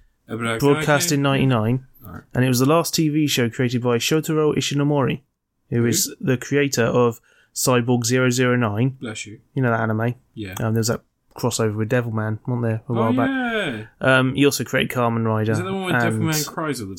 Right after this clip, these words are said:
Speaker 2: Super
Speaker 1: and then chokes
Speaker 2: Sentai,
Speaker 1: off?
Speaker 2: the original se-, show, Super Sentai.
Speaker 1: Super
Speaker 2: The first series.
Speaker 1: Sentai.
Speaker 2: Um, Voice Slugger is, he, he but never got to see it. He died before it came to air.
Speaker 1: Oh,
Speaker 2: Um,
Speaker 1: sad face.
Speaker 2: he had crazy hair, that guy did.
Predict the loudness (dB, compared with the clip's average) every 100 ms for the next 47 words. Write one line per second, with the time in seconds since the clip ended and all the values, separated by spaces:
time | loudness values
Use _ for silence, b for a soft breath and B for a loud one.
0 | -2 0 0 2 0 0 -2 -4 -4 -2
1 | 0 0 -2 -2 -2 -4 -2 -2 -2 -2
2 | 0 0 -2 -2 -4 -2 -8 -8 _ _
3 | -16 -12 -6 -6 0 0 2 0 0 -2
4 | -4 -8 -10 -12 -14 -14 0 2 2 -2
5 | -6 2 2 4 2 4 2 4 2 0
6 | -4 -2 -2 2 2 2 2 2 0 0
7 | 0 0 0 2 2 0 -4 -6 -2 -2
8 | -2 -8 -2 -2 0 0 -2 -4 B B
9 | -12 -8 -6 0 2 4 4 2 0 -4
10 | -8 -6 -4 -2 -4 -4 -2 0 0 0
11 | -2 0 0 -2 -2 0 0 -2